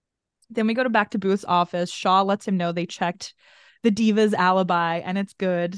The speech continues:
They looked through, like, the forensic accountants looked through her receipts. So it didn't end up being sweets anyway. So he, he was fine. Um, and she was, didn't cross paths with Barb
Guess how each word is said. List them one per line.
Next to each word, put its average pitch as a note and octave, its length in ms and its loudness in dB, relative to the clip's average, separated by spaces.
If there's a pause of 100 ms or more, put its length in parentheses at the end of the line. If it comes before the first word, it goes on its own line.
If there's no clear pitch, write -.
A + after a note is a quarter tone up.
They F#3 100 -2
looked F3+ 240 -6
through, F3 380 -2
like, E3+ 200 -6
the F3+ 80 -4
forensic F3 460 -2
accountants E3+ 640 -6
looked E3 240 -8
through E3 240 -6
her E3 180 -6
receipts. D#3+ 560 -10
So - 140 -2
it F#3+ 80 -2
didn't D#4+ 160 0
end D4 100 2
up B3+ 80 0
being G#3+ 220 -2
sweets F#3+ 260 -2
anyway. E3 420 -6
So D3+ 300 -6
he, F#3 260 -4 (240)
he G#3 160 2
was F#3+ 140 0
fine. - 300 -10 (480)
Um, F3 640 0 (160)
and F#3+ 260 2
she F#3+ 180 -4
was, F3 180 -4
didn't B3 260 -2
cross G3+ 260 0
paths E3+ 460 -2
with E3+ 180 -6
Barb D#3+ 460 -4